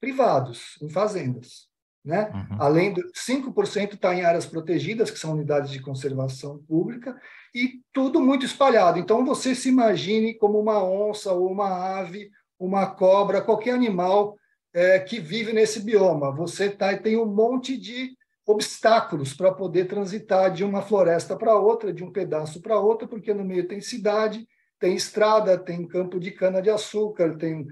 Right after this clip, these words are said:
Speaker 1: cafezal, e, portanto, a biodiversidade fica muito isolada, o que pode levar ela a acabar. Então, a,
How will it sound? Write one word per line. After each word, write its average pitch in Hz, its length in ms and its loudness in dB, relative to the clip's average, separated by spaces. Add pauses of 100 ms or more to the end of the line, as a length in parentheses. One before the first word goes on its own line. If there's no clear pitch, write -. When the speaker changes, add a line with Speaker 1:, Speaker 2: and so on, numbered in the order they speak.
(260)
Speaker 1:
cafezal, 180 840 2 (420)
e, 208 80 -2
portanto, 226 440 4
a 226 60 6
biodiversidade 208 760 4
fica 233 240 -4
muito 226 240 -4
isolada, 208 560 2
o 147 80 -8
que - 100 -16
pode 160 280 -4
levar 170 400 4
ela 175 200 2
a 185 60 2
acabar. 180 540 4 (560)
Então, 285 420 0
a, 247 400 2